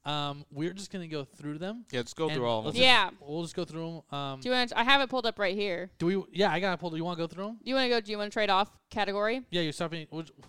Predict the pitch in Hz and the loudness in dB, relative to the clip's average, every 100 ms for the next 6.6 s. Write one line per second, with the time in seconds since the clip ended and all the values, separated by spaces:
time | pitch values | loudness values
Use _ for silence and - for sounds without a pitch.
0 | _ _ - - 233 269 247 202 190 175 | _ _ -6 0 2 2 2 0 0 -2
1 | 160 147 170 _ _ - 160 151 147 156 | -4 -4 -10 _ _ -4 -2 -2 -4 -6
2 | - 139 139 127 - _ 214 202 - - | -6 -8 -8 -8 -10 _ 0 2 0 -6
3 | _ - 127 _ _ _ _ _ _ _ | _ -8 -8 _ _ _ _ _ _ _
4 | _ _ _ _ _ _ - 349 440 466 | _ _ _ _ _ _ 6 10 10 10
5 | 480 508 415 359 311 302 320 320 392 381 | 10 8 4 0 0 0 6 6 6 -2
6 | - 330 294 349 359 202 | -6 -4 -2 0 2 2